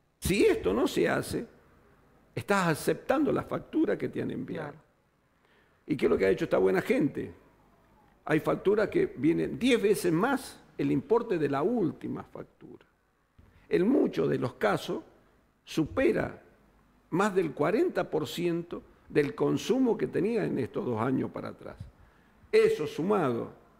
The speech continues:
Speaker 1: al aumento desmedido del, del, del consumo de gas,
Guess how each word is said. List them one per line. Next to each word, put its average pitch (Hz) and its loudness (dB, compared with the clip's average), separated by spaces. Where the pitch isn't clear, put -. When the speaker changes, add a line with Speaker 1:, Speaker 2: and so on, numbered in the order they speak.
Speaker 1:
al 120 -2
aumento 156 0
desmedido 143 0
del, - -4
del, - -4
del 127 -2
consumo 175 2
de 226 4
gas, 233 -2